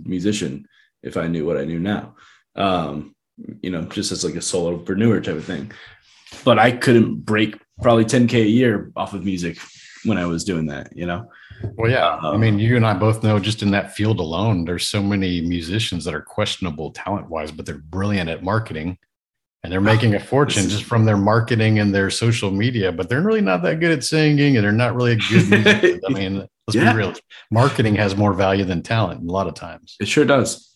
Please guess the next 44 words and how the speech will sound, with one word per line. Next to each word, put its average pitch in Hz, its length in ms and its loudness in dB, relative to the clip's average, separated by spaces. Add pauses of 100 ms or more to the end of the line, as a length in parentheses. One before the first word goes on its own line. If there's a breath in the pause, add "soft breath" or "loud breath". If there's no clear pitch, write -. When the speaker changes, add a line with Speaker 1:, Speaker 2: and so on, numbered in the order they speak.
(140)
Speaker 1:
It 101 100 -8
sure 110 160 0
does, 92 400 -4 (240)
without 101 500 -4
a 82 80 -4
doubt. - 300 -8 (580)
Um, 87 640 -4
and 110 120 4
then 104 160 4
branding, 92 640 -2 (120)
as 87 120 -4
far 87 160 -2
as, 85 100 -4
like, 85 240 -6 (300 loud breath)
comes 98 160 -2
down 107 100 2
to 113 60 6
looks, 175 340 6
it - 100 -10
comes 104 240 0
down 110 280 2
to 113 480 6
Speaker 2:
Yep. 92 180 -8
Speaker 1:
how 104 160 -4
they 113 100 4
dress, 135 680 2
and 95 340 -6
what, 98 220 0 (180)
you 107 140 -2
know, 92 120 -2
colors 117 360 4
they 95 100 2
use, 85 260 0
all 87 160 -2
sorts 87 260 -6
of - 60 -18
different - 220 -12
things. 65 400 -12
But, - 260 -8
Speaker 2:
Mm-hmm. 110 640 -6
Speaker 1:
um, 110 640 4 (300)
yeah, 113 160 2
super 139 260 2
interesting. 117 480 2